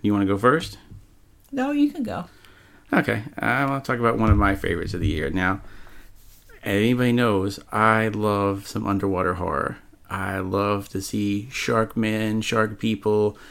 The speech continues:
Speaker 1: super intelligent sharks, evil octopus, whatever you got. If it's in the water, I wanna see it. 'Cause that shit's almost always scary. So one of my favorites of the year is underwater.
Speaker 2: Wow.
Speaker 1: Yeah.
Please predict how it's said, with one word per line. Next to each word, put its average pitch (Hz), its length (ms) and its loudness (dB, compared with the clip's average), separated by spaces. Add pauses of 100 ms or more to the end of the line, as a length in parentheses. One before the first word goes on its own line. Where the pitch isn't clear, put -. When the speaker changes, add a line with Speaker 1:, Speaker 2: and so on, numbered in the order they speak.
(260)
Speaker 1:
super 127 520 0
intelligent 110 560 0
sharks, 113 800 -2
evil 127 340 2
octopus, 113 680 0
whatever 131 360 2
you 101 180 0
got. 76 380 -2
If 92 120 -6
it's 104 160 -6
in 104 100 0
the 104 60 0
water, 107 380 2
I 90 120 2
wanna 90 220 -2
see - 240 -6
it. - 140 -8 (720)
'Cause - 160 -4
that - 140 0
shit's - 240 0 (160)
almost 95 340 2 (160)
always 107 480 2
scary. 87 500 -2
So 95 440 0
one 101 240 2
of 107 40 2
my 113 120 4
favorites 127 400 0
of 139 60 -2
the 120 60 0
year 127 300 0
is 117 140 -4
underwater. 98 600 -2 (480)
Speaker 2:
Wow. 147 960 8 (540)
Speaker 1:
Yeah. 147 240 2